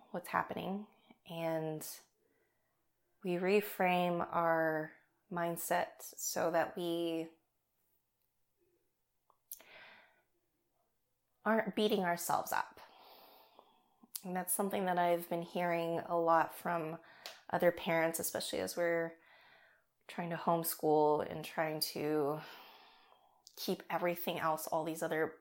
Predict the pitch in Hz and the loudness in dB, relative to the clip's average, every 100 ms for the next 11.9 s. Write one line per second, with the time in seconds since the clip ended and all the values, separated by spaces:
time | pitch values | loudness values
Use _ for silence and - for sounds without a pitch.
0 | - - - 175 151 - - - 170 165 | -18 -10 2 2 2 -2 -8 -6 -6 0
1 | 165 165 156 160 - - 165 165 160 - | 2 2 2 0 0 0 -2 0 -2 -4
2 | 170 170 165 165 165 - - 156 - - | -2 -2 0 -2 -2 -4 -6 -8 -8 -8
3 | 175 - - - 170 156 151 156 151 - | -6 0 0 2 0 -2 -2 -4 -6 -14
4 | - - - - 175 170 156 90 - - | -18 -18 -10 2 6 6 4 2 0 -2
5 | - _ _ - - - 202 165 156 160 | -6 _ _ -18 -14 4 4 6 0 0
6 | - - 185 196 190 - 190 180 - 165 | 0 0 -2 -4 -6 0 2 2 0 -2
7 | 165 165 - 165 160 - 175 - - 196 | -2 -2 -2 -4 -4 -6 -6 -4 -2 -2
8 | 190 - - - - - - - - _ | -4 -14 -18 -20 -20 -20 -20 -20 -20 _
9 | _ _ _ _ _ 185 170 - 165 160 | _ _ _ _ _ -2 -2 -2 0 2
10 | 156 - 180 175 - 208 208 180 175 - | 2 0 -2 -2 0 -2 0 0 0 -2
11 | 165 - - - - - - - - | -4 -4 -2 -2 -2 -4 -6 -6 -10